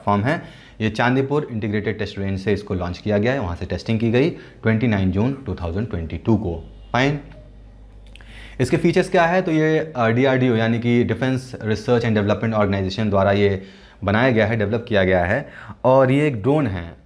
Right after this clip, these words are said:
यूएवी यानी कि अनमैन्ड एरियल व्हीकल, इसमें कोई इंसान नहीं होता, छोटा सा ड्रोन टाइप का है और किसी भी मिसाइल सिस्टम को ये टारगेट करने के लिए बनाया गया है। किसी भी नहीं, इसका भी कुछ अपना स्पेसिफिकेशन होता है कि किस रेंज के मिसाइल को ये टारगेट कर सकता है। ये स्मॉल गैस और टरबाइन इंजन से पावर्ड है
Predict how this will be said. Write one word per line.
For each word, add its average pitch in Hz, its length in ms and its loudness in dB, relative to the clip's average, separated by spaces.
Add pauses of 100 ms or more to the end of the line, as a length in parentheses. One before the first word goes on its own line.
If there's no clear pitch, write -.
(200)
यूएवी 139 640 0
यानी 127 200 2
कि 139 180 2 (240)
अनमैन्ड 123 640 2
एरियल 107 280 0
व्हीकल, 95 520 0
इसमें 104 220 -8
कोई 107 100 -2
इंसान 110 280 -2
नहीं 107 120 -2
होता, 113 180 -4
छोटा 117 240 -4
सा 110 80 -2
ड्रोन 101 240 -2
टाइप 92 240 -2
का 90 80 -2
है 143 220 -2 (400)
और 123 140 4
किसी 123 220 -4
भी 135 340 2
मिसाइल 113 400 0
सिस्टम 113 380 -6
को 110 120 -2
ये 110 100 -2
टारगेट 101 320 0
करने 90 220 -4
के 95 100 -8
लिए 123 100 0
बनाया 95 280 -2
गया 85 140 -8
है। 87 60 -8
किसी 113 220 -6
भी 123 100 -4
नहीं, 160 160 -6
इसका 127 200 -6
भी 113 100 -2
कुछ 117 220 -4
अपना 101 220 0
स्पेसिफिकेशन 101 580 -4
होता 92 220 -2
है 98 100 0
कि 107 60 -6
किस 110 200 -6
रेंज 101 220 -2
के - 80 -6
मिसाइल 90 320 -4
को - 100 -2
ये 127 240 -2 (440)
टारगेट 135 320 2
कर 107 80 2
सकता 95 300 -6
है। 80 300 -8 (340)
ये 143 200 2
स्मॉल 139 380 -2
गैस 131 260 0
और 127 100 2
टरबाइन 117 380 0
इंजन 110 200 0
से 107 100 -4
पावर्ड 113 380 2
है 131 260 -2